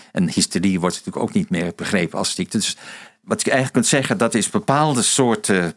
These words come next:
problematieken blijken in verschillende culturen op een verschillende manier. Eh, en de hysterie hoorde natuurlijk bij de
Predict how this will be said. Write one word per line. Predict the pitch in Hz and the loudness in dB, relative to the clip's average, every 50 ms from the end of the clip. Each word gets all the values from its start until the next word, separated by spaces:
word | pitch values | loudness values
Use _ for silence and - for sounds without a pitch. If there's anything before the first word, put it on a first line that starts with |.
| _ | _
problematieken | _ - 110 104 82 90 80 76 - - - 120 117 - 175 175 175 160 143 - 110 113 - _ | _ 0 2 2 2 2 2 0 -2 -4 -4 -4 -2 0 0 0 0 -2 -6 -10 -12 -14 -6 _
blijken | - 107 110 110 127 147 147 - 123 120 143 147 - _ _ _ _ | 2 2 4 4 2 0 0 0 0 0 0 -2 -6 _ _ _ _
in | - 104 90 | -2 -2 0
verschillende | - - - - 139 139 127 127 120 | 0 0 0 2 2 4 4 2 2
culturen | - - 110 98 - - 113 127 127 | 2 2 0 0 2 2 2 2 2
op | 92 | 0
een | 107 | 0
verschillende | 95 - - - 113 104 98 92 | -2 -2 0 2 2 4 4 2
manier. | 87 87 87 95 95 76 67 - - _ _ _ _ _ _ _ _ _ _ _ - - - - - - - _ _ _ _ _ _ - | 2 2 0 0 0 0 -2 -6 -10 _ _ _ _ _ _ _ _ _ _ _ -20 -20 -20 -20 -20 -20 -20 _ _ _ _ _ _ -2
Eh, | 101 98 - - | -2 0 0 2
en | 101 90 | 0 0
de | 90 82 - - - - | 0 -2 -6 -10 -16 -16
hysterie | - - 87 90 - - 98 82 92 90 82 76 | -8 -4 -2 -2 0 0 0 0 0 0 0 0
hoorde | - 90 92 95 90 | 0 0 2 2 2
natuurlijk | 82 - - 92 82 73 80 | 0 -2 -2 -4 -4 -2 -2
bij | 82 82 82 80 | -2 0 0 0
de | 78 76 - - | -2 -6 -10 -14